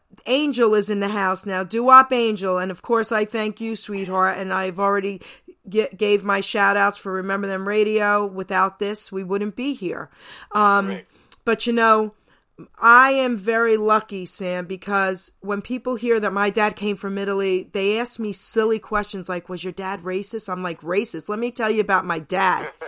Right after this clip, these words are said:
Speaker 2: <laughs>
Speaker 1: My dad brought home black people, Spanish people, gay people, Chinese people, his friends from work to eat in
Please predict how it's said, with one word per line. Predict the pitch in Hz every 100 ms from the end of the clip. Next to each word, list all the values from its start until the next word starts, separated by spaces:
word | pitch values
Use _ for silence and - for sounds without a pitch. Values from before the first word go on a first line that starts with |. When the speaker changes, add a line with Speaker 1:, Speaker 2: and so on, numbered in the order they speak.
| -
Speaker 2:
<laughs> | - -
Speaker 1:
My | 214 220 254 285 294 -
dad | 269 269 240 190 190 - - - _ _ _ - - _ _ - - -
brought | 220 247 262
home | 254 226 214 208 202 _ -
black | 175 190 220 -
people, | 285 - 349 466
Spanish | - - - - 208 247 269
people, | 294 294 320 339 359 _ -
gay | 240 233 277
people, | - 302 302 302 294 302 311 _ - - _
Chinese | - 233 202 196 254 320 -
people, | 302 294 - 285 285 285 277 _ _ _
his | - 220 -
friends | - 254 269 277
from | - 220 208 214
work | 302 320 320 320 - _ _ _ -
to | 247 -
eat | 262 285 302
in | 269 240